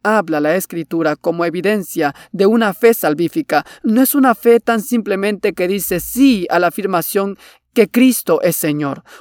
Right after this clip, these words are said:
o que aún afirma que es veraz lo que está escrito en la Biblia. Afirmar que dicha fe es la que salva sería como decir que aún los demonios son salvos y nacidos de Dios.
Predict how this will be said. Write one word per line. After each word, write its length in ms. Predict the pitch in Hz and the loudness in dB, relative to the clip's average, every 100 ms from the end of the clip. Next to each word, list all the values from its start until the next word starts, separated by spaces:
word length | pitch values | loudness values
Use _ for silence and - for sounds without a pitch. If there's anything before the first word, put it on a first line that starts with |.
| _ | _
o 180 | 233 226 | 6 6
que 160 | - 214 | 4 2
aún 260 | 214 233 | 4 2
afirma 560 | 202 - 240 240 185 147 | -2 -2 0 0 0 -2
que 240 | - 190 | -2 -2
es 120 | 190 | -2
veraz 420 | 196 185 220 220 175 | 0 2 2 0 -2
lo 140 | 170 | -4
que 120 | 170 | -4
está 180 | 156 185 | -4 -4
escrito 420 | 170 - 196 - | -6 -6 -6 -4
en 80 | 156 | -2
la 80 | 143 | -2
Biblia. 500 | 156 139 143 127 - _ _ _ _ _ _ | -2 -2 -4 -6 -12 _ _ _ _ _ _
Afirmar 540 | 247 226 254 233 269 | 2 2 2 2 2
que 140 | - 180 | 2 -2
dicha 280 | 208 175 156 | -2 -4 -4
fe 280 | 190 170 - - _ | -2 -4 -6 -16 _
es 240 | 226 233 208 | 4 4 4
la 140 | 160 | -2
que 140 | 170 | -2
salva 460 | 151 170 160 - 143 - | -2 2 2 2 -4 -6
sería 420 | - 254 208 254 | -2 0 4 4
como 260 | 247 233 233 | 4 2 4
decir 420 | 214 - 220 208 | 2 2 -6 -4
que 100 | - | 2
aún 320 | 196 240 262 | 4 6 4
los 160 | 202 160 | 2 0
demonios 500 | 170 190 190 185 170 | -2 0 0 -2 -4
son 200 | 202 190 | -4 -2
salvos 500 | - 226 175 160 - | 2 2 2 -2 0
y 140 | 226 202 | 0 0
nacidos 520 | 180 - 240 196 156 | 0 -2 0 0 0
de 100 | 147 | -2
Dios. 360 | 147 139 - | -2 -4 -10